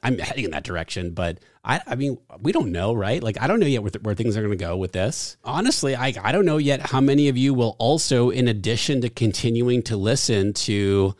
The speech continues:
you know, this pod, The Art of Online Business, who will also tune into my new content. You know, follow me on YouTube and sign up for my newsletter. It's like,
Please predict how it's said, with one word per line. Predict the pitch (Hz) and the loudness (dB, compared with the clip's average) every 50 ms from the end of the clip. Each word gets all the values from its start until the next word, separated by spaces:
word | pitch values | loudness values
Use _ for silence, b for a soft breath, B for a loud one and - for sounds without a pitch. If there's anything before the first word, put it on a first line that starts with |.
| b b - | b b -4
you | 120 117 | -2 -2
know, | 104 92 - - | 0 -2 -4 -6
this | 113 98 95 127 127 - | -6 -4 -2 -2 -2 -2
pod, | - - 135 151 185 160 - | 0 2 2 4 2 2 -2
The | 131 113 | -2 0
Art | 110 113 120 | 0 2 2
of | 123 123 | 2 2
Online | 127 127 120 117 110 | 2 2 2 2 2
Business, | 101 139 202 202 - - 120 135 - - | 2 0 0 0 0 -2 -2 -2 -4 -2
who | - 143 135 131 | -2 -2 0 0
will | 135 135 - - - | 0 -2 -4 -4 -2
also | - 135 185 202 - - 175 127 | 0 2 2 2 2 0 0 0
tune | 107 - - - 127 127 120 | -2 -2 -2 0 2 2 4
into | 117 123 120 - 123 | 4 2 2 0 0
my | 120 107 110 | 0 2 2
new | 117 120 120 | 2 0 0
content. | 113 - 131 156 208 247 - 98 - - - _ _ _ _ | -2 -2 -2 -2 -2 -4 -6 -10 -12 -14 -18 _ _ _ _
You | - 104 | -4 -4
know, | 101 101 | -4 -4
follow | - - 110 98 101 107 | -2 0 0 0 2 2
me | 107 107 | 0 0
on | 110 110 110 107 107 107 98 | 0 0 0 0 0 -2 0
YouTube | 110 127 131 127 - 127 113 101 92 92 | 0 0 0 0 0 -2 -2 -2 -2 -2
and | 87 85 | -4 -4
sign | - 113 107 | -4 -6 -4
up | 101 | -4
for | 123 | -2
my | 113 101 | -2 0
newsletter. | 104 113 110 104 104 92 90 87 85 | 0 0 -2 -2 -2 -2 -2 -2 -4
It's | 80 - - | -6 -8 -12
like, | - | -18